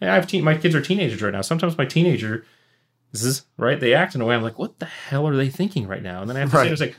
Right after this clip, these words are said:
Speaker 1: "Wait a second, what was I thinking when I was at that age?"
Speaker 2: Right.
Speaker 1: Right? I, 'cause I was that age once too. I mean, that's just me placing myself back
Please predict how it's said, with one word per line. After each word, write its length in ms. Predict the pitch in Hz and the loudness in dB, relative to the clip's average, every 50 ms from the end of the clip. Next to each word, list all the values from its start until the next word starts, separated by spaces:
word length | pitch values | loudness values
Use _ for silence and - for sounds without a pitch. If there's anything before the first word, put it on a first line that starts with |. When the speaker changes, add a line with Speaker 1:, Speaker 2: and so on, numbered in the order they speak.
| _ _ | _ _
Speaker 1:
"Wait 120 | - 285 247 | -2 0 0
a 40 | 185 | 2
second, 260 | 127 101 98 98 - _ _ _ _ _ | 2 0 0 -2 -8 _ _ _ _ _
what 120 | - 175 285 | -2 0 2
was 120 | 285 214 | 2 4
I 100 | 220 277 285 | 2 2 2
thinking 280 | - 147 120 120 104 | 2 2 2 2 0
when 100 | 104 104 | 0 0
I 40 | 98 | 0
was 100 | 95 98 | 0 0
at 100 | 95 90 | 0 0
that 160 | 101 95 92 | 0 0 0
age?" 60 | 92 | 2
Speaker 2:
Right. 280 | 113 117 110 107 101 - | 2 2 2 2 0 0
Speaker 1:
Right? 220 | 107 110 131 160 - | 0 -2 -2 0 0
I, 180 | - 220 247 247 | 0 0 0 0
'cause 160 | - 175 170 | 2 4 4
I 80 | 220 302 | 4 4
was 100 | 269 156 | 4 4
that 140 | 135 120 | 6 6
age 280 | 113 110 113 113 110 110 | 4 4 2 -2 -4 -2
once 220 | 120 113 107 104 - | -2 -2 -2 -2 -4
too. 240 | - - - 104 98 | -4 -4 -2 -2 -2
I 60 | 98 | -2
mean, 120 | 107 107 | -2 0
that's 200 | 123 147 156 - | 0 0 0 0
just 160 | - - - | -2 -2 0
me 400 | 131 127 131 139 151 170 196 196 - - - _ _ _ _ | 0 0 2 2 2 2 0 -2 -6 -20 -20 _ _ _ _
placing 380 | - - - 135 139 - 160 143 | 0 2 2 4 4 2 0 2
myself 400 | 135 131 123 - 120 110 107 - | 2 2 2 2 2 0 0 0
back 380 | - 98 95 95 98 - - | -2 -2 -2 -2 -6 -8 -14